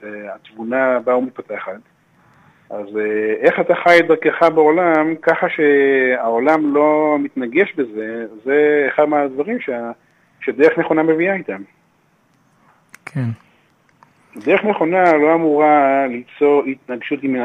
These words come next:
Speaker 1: עם העולם. גם אם העולם סותר את הדרך. דרך נכונה אמורה למצוא את נתיבי השלום, לאיך להעביר תוכן מסוים ולגדול דרכו,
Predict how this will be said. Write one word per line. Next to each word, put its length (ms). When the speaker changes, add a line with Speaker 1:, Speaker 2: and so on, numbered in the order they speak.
Speaker 1:
עם 160
העולם. 480
גם 100
אם 120
העולם 220
סותר 360
את 100
הדרך. 500
דרך 220
נכונה 520
אמורה 320
למצוא 360
את 120
נתיבי 320
השלום, 680
לאיך 260
להעביר 960
תוכן 240
מסוים 600
ולגדול 440
דרכו, 440